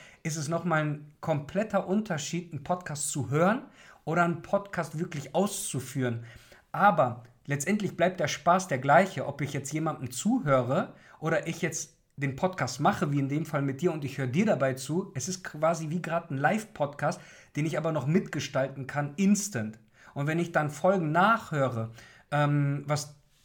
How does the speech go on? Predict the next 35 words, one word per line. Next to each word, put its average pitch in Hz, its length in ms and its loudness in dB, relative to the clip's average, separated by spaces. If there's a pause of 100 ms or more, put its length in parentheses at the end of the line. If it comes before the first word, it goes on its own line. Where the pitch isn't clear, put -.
die 143 340 -6
Gäste 175 680 0
oder 147 180 0
die 139 100 -4
Gästin 170 420 -2
gesagt 160 440 0
hat, 117 220 2 (300)
dann 139 120 -2
finde 185 180 2
ich 185 60 -4
das 180 160 -2
immer 190 180 2
noch 165 160 0
spannend, 202 600 0 (340)
wie 143 120 -4
dann 160 180 0
diese 151 300 0
Atmosphäre 160 640 -2
in 156 140 0
diesem 175 260 0
Moment 160 380 -4
halt 135 160 -6
festgehalten 139 800 -2
worden 135 240 0
ist, 170 200 -6 (220)
weil 151 160 0
uns 156 220 -4
nämlich 165 320 -4
auch 147 100 -8
zu - 140 -6
diesem 156 340 -4
Zeitpunkt 165 720 -2
Sachen 156 280 -2
beschäftigt 139 640 -4
haben. 110 360 -4